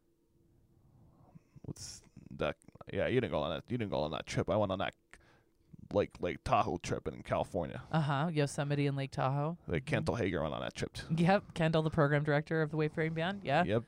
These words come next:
Speaker 1: Then, uh, who else? What else? After that, I went on that Vancouver trip. Kent Hager went on that trip too.
Speaker 2: Yep.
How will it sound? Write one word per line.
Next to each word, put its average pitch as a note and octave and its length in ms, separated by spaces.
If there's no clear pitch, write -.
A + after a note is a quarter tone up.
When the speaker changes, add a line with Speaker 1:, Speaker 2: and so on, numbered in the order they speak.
Speaker 1:
Then, F#2 320
uh, D#2 300
who D2 160
else? - 160
What D2+ 140
else? - 260
After F#2+ 260
that, G2 100
I G2 80
went F#2+ 120
on E2 100
that C#2+ 120
Vancouver E2+ 540
trip. - 400
Kent - 200
Hager G#2 260
went C2 160
on A#1 80
that A#1 140
trip - 180
too. - 280
Speaker 2:
Yep. D3+ 280